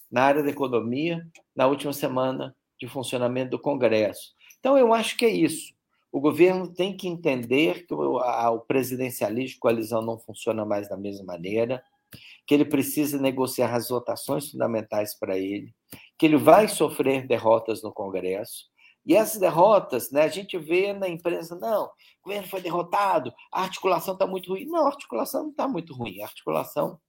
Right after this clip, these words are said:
é a possível, dado que não existe uma convergência completa entre a base do governo no Congresso e o governo.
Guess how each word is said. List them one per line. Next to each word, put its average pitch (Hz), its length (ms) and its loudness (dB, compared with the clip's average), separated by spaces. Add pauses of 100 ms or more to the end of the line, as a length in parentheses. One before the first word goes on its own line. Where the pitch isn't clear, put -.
(440)
é 139 100 4
a 147 60 4
possível, 127 760 -4 (320)
dado 151 560 4
que 311 140 -6
não 147 300 0
existe 127 400 -8
uma 190 100 -4
convergência 113 760 -6
completa 113 800 -2 (640)
entre 123 680 0 (340)
a 117 220 4
base 120 500 2
do 110 120 -4
governo 107 400 -6
no 104 120 -12
Congresso 123 720 -4 (200)
e 170 160 -6
o 226 80 -4
governo. 160 720 2